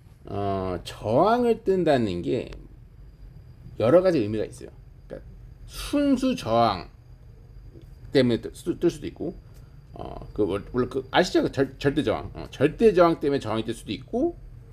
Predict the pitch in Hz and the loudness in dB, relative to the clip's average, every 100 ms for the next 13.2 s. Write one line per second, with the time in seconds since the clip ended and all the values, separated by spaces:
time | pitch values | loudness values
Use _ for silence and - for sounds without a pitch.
0 | - - - - - - 139 147 202 202 | -18 -18 -18 -18 -18 -4 2 4 4 0
1 | 104 131 165 - 190 147 156 147 135 - | 2 4 4 2 -4 -2 0 0 0 0
2 | 254 254 190 - - 240 - 214 190 180 | -2 2 2 2 -8 -8 -2 4 4 4
3 | 214 - 104 110 139 131 - 90 - 139 | 2 0 -2 -2 -2 -6 -6 -10 -8 -10
4 | - - - - - - - - - - | -10 -20 -20 -20 -20 -18 -18 -18 -18 -20
5 | - - 123 127 131 214 233 117 107 - | -20 -8 0 2 4 4 2 0 -4 0
6 | 269 302 302 - 262 247 208 277 277 170 | 2 2 -2 -4 4 4 4 4 2 2
7 | 127 104 - - - - - - - - | 0 0 -4 -20 -20 -20 -20 -20 -20 -20
8 | - - - - - - - - - - | -20 -20 -20 -20 -20 -20 -20 -18 -18 -12
9 | - - - - 123 143 131 98 107 107 | -12 -12 -10 0 2 4 4 2 -2 -4
10 | 85 - 254 254 226 - 165 151 190 247 | -4 0 0 4 2 4 0 2 2 2
11 | 139 120 120 - - - - - - - | 2 -2 -2 -10 -16 -16 -20 -20 -20 -20
12 | - - - - 117 - - 139 139 110 | -18 -16 -16 -4 -4 -2 2 6 6 6
13 | 113 - | 2 2